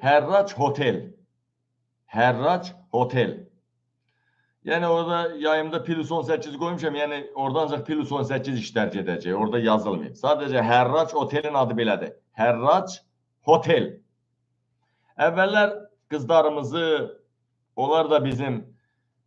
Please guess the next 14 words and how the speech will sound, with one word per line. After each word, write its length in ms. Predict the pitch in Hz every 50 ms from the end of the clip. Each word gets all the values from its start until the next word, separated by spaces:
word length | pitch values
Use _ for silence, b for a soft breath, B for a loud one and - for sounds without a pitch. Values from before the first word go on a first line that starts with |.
| _ _ -
e, 60 | -
ana 500 | 101 104 107 117 135 143 147 160 156 131
bacılarımızdır, 840 | 143 143 131 123 - 131 131 127 127 139 151 170 165 135 110 113 110
nəslimizdən, 680 | 107 120 123 117 117 131 131 131 123 113 135 156 -
soyumuzdan, 560 | 120 - 143 139 131 127 127 117 131 151 147
kökümüzdəndir. 680 | 127 135 139 127 - 127 123 120 110 143 156 151 131 135
Heç 160 | 147 147 143
kim 180 | - 147 135
başqa 260 | 127 135 127 127 - 147
materikdən, 640 | 143 139 135 127 131 139 127 - - 147 139 123 - -
qitədən 480 | - 127 127 135 135 127 147 147 143 127
gəlməyibdir. 500 | - 156 160 160 151 135 117 101 104 -
Hamı 240 | 110 123 139 147 151
öz 220 | 147 135 - -